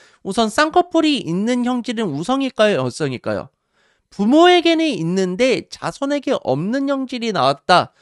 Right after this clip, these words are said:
그러면 이 자손은 열성이고 부모가 우성이라고 했어요. 외꺼풀은 열성이고 쌍꺼풀은 우성이다라는 것을 알 수 있습니다.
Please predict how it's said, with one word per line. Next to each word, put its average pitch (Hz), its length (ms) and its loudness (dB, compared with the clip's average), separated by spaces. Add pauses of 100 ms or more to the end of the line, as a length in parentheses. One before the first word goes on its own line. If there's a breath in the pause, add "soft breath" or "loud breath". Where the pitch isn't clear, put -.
(120)
그러면 180 280 -6
이 190 180 -6
자손은 214 680 -4
열성이고 170 840 2
부모가 196 400 -2
우성이라고 175 680 -2
했어요. 98 300 -6 (300 soft breath)
외꺼풀은 202 760 2
열성이고 185 680 2
쌍꺼풀은 277 760 -2
우성이다라는 277 800 0
것을 185 240 -2
알 120 80 -2
수 - 100 -12
있습니다. 113 480 -6